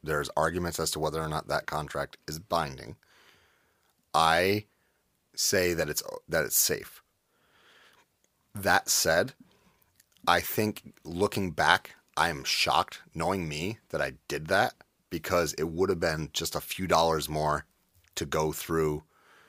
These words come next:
um, you know, a rental store, D V C rental store, or David's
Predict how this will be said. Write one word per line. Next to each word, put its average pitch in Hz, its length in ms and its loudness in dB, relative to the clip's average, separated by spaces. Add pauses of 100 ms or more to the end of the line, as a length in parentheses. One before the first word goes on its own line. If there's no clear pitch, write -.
(200)
um, 64 400 -6
you 80 100 -10
know, 73 80 -4
a 58 80 -2
rental 76 340 -2
store, 92 320 2
D 76 180 -8
V 73 100 -8
C 87 180 -4
rental 95 320 -2
store, 90 400 2
or 64 240 -8
David's 85 480 -2